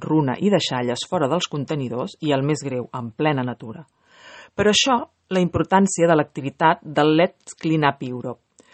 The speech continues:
una acció comuna a tota Europa per conscienciar sobre la quantitat de residus que llancem de forma incontrolada a la natura i promoure accions de sensibilització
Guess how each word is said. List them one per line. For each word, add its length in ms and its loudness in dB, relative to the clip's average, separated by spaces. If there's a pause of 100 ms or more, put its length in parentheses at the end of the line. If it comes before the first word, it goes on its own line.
(280)
una 140 4
acció 340 -2
comuna 500 2
a 140 -8
tota 180 2
Europa 440 0 (260)
per 160 2
conscienciar 560 0
sobre 320 0
la 80 4
quantitat 480 0
de 80 -2
residus 480 0
que 140 -6
llancem 420 -4
de 160 -2
forma 300 0
incontrolada 640 2
a 20 2
la 80 -2
natura 460 -4 (400)
i 100 -2
promoure 560 6
accions 560 0
de 80 -2
sensibilització 960 -4